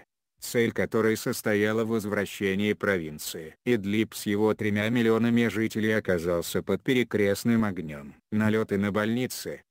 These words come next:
школы и рынки спровоцировали массовое бегство жителей. Россия и Турция шантажируют Европу углубляющийся с невероятной скоростью миграционный кризис, грозит дать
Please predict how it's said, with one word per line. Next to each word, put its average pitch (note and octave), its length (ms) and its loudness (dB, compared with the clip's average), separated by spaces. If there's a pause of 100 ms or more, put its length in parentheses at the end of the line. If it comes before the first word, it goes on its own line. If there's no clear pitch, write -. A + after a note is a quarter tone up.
(100)
школы G#2 400 -2
и G2 60 2
рынки G#2+ 340 -2
спровоцировали G#2 920 2
массовое G#2 560 -2
бегство A2 600 0
жителей. F2+ 540 -10 (100)
Россия A#2+ 520 2
и - 20 2
Турция C#3+ 540 -4
шантажируют A2 720 0
Европу G#2+ 480 2
углубляющийся G2+ 1120 0
с - 120 -6
невероятной G#2 760 2
скоростью G#2+ 720 2
миграционный G#2 800 -2
кризис, G#2+ 560 0
грозит G#2 440 0
дать G#2+ 220 -2